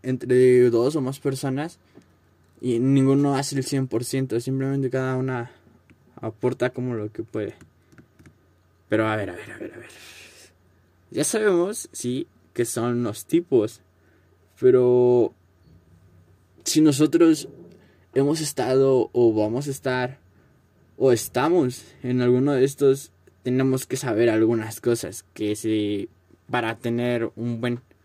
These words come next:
un buen trabajo en equipo, bueno, un buen equipo de trabajo, más bien, eso es lo correcto. Eh, pues,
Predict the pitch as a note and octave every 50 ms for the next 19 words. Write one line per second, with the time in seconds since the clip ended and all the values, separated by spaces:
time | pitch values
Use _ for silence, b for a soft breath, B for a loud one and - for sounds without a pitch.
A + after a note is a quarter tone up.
0 | b b b b b b b - F3 G3 G#3+ G#3 G3 D#3 C3 C3 C#3 B2+ A#2 C3
1 | C#3 - E3 D3+ - E3+ E3 C#3+ B2+ D3 D3 D3 C3 B2+ C3 C#3+ D3+ D3+ D#3 D3+
2 | D3+ C#3+ D3 C3 - C3+ C3+ A#2+ - A2+ A#2 A2+ A2+ A#2+ C#3 A#2+ G2 G#2+ A#2 B2+
3 | B2 B2 A2+ G2+ G2+ G#2 A#2+ A#2+ A2+ A#2+ B2 C3 B2+ - C3+ A2+ A2 G#2+ - -
4 | - - - _ b b b b b b b b b _ _ _ _ _ _ _
5 | - A#2 A#2+ A#2+ A#2+ A#2+ A#2+ A#2 A2+ - - _ _ _ _ _ _ _ - -
6 | _ - - _ _ - C#3+ C#3 C#3 C#3 C3+ C3 - -